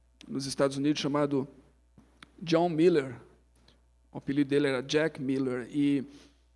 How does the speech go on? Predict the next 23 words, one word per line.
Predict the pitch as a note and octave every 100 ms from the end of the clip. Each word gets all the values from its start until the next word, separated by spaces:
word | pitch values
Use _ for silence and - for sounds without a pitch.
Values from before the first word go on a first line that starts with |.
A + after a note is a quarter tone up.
| _ _ _ _ -
eu | G3+
não | G3 D#3+
conheci, | D#3 C#3+ - E3 F#3 G#3 -
de | C#3+
fato | D3 E3 E3
eu |
comprei | D3 C#3+ C#3+ D3+ D3+
há | B2 B2 C3
pouco | F3+ -
tempo, | - D#3 E3 C#3+
mas | C3+ C#3+
ainda | C#3
não | C#3 B2
li | C#3+
a | C3+
sua | - C#3
biografia. | B2+ C3 C3 B2 - C3 C3+ C3+ - _ _ _ _ _ - -
Mas | D3
e-, | F#3+ G#3 - -
mas | E3
eu | F#3
sei | E3+ G3 G3
disso, | F3 F3 F3 -